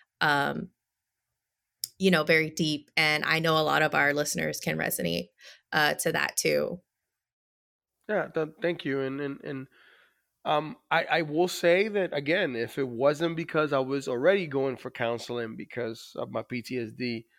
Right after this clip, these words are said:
Speaker 2: then I would have never looked for that other c-, type of counseling, 'cause it was two, it's two completely different type of things. P T S D that I was, the counselor that I was going to is, it, it's, it's in relation to that trauma and how to deal with that. But this one was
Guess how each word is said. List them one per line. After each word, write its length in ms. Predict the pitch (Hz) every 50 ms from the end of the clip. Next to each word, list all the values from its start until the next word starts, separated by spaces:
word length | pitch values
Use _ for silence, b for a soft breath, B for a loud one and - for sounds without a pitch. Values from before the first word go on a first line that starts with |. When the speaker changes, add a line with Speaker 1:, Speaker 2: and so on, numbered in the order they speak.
| b b b b _ -
Speaker 2:
then 120 | 139 143
I 80 | 147 147
would 200 | 151 147 160 156
have 80 | 151 147
never 400 | 147 147 156 160 151 156 151 139
looked 300 | 135 139 143 147 143 -
for 140 | - 143 139
that 280 | 135 143 156 185 185
other 240 | 147 120 113 117 110 -
c-, 80 | - 110 - -
type 240 | - 113 110 -
of 80 | - -
counseling, 420 | - 117 - - 113 - - 117
'cause 160 | 123 - 147 160
it 60 | 180
was 180 | 190 202 196 -
two, 140 | - 220 - -
it's 120 | - 127 -
two 140 | - 220
completely 360 | 190 - 208 185 202 208 196 180
different 220 | 185 170 180 175 160
type 160 | 175 160 143
of 60 | - -
things. 420 | 147 131 98 - - - - - b b b b b b b b _
P 100 | - 160 147
T 120 | - 175
S 140 | 170 151 139
D 180 | 147 165 165
that 140 | 165 147 135
I 80 | 127 127
was, 260 | 127 131 131 127 135
the 100 | - 139
counselor 380 | - - - 147 147 143 - 156
that 80 | 147 135
I 40 | 131
was 140 | 131 131 131
going 240 | 127 139 139 143 139
to 280 | - 147 147 147 143
is, 220 | 135 123 113 - - b b b b b b b
it, 160 | - - - - _
it's, 240 | - - - - -
it's 320 | - - 131 - - - - _ _ -
in 120 | - 139
relation 400 | 135 135 131 143 139 - - 143 127
to 140 | - 135 123 123 -
that 240 | 139 139 143 139
trauma 560 | - - - 147 139 139 139 139 135 135 - -
and 200 | 123 117 107 104
how 180 | 120 123 123 123
to 120 | 127 127
deal 200 | 120 127 131 131
with 160 | 123 127 123
that. 300 | 123 127 123 123 127 123 b b b b b b b -
But 120 | 143 131
this 240 | - 202 226 - -
one 280 | 247 226 175 151 151 156
was 420 | 147 143 143 139 - - - -